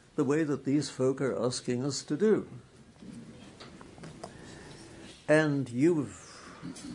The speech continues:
well, you've had the book recommended to you, and you see now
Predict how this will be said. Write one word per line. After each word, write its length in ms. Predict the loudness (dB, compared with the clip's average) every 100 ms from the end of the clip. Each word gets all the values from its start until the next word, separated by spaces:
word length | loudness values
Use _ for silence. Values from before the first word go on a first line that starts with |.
| -10 -6
well, 280 | -4 0
you've 340 | 2 2 2 0
had 240 | -2 -2
the 60 | -2
book 340 | 2 2 2
recommended 920 | -2 0 -2 -4 -2 0 2 0 -2
to 220 | -2 2 2
you, 300 | 2 -2 -6 -16 -20 -20 -20 -20 -20 -20 -20 -20 -20 -20 -20 -20 -20 -20 -20 -18 -18 -8 0
and 240 | 2 4
you 140 | 2
see 400 | 2 0 2 2
now 320 | 2 0 0